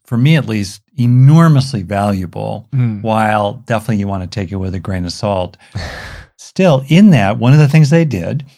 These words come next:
Speaker 1: is they basically had this part where the trainer, who the very charismatic, powerful speaker, basically said, vulgar term alert here, "We are all assholes.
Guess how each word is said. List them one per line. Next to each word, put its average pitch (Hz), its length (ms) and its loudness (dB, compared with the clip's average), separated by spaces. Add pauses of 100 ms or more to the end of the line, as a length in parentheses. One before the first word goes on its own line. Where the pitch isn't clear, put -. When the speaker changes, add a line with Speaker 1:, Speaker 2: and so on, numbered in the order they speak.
(160)
Speaker 1:
is 113 280 -4
they 104 540 -2 (180)
basically 113 680 -2
had 101 220 -4
this 101 200 -6
part 139 500 -2 (280)
where 104 420 0 (300)
the 101 200 -6 (140)
trainer, 123 460 -2
who 107 160 -6
the 98 100 -10
very 110 220 -4
charismatic, 101 1000 -4 (180)
powerful 98 760 -6
speaker, 98 600 -8 (460)
basically 123 460 0
said, 95 520 -6 (480)
vulgar 113 320 -2
term 107 280 -4
alert 90 300 -8
here, 107 340 -4 (480)
"We 139 320 0
are 107 340 -6 (100)
all 120 480 0
assholes. - 680 -10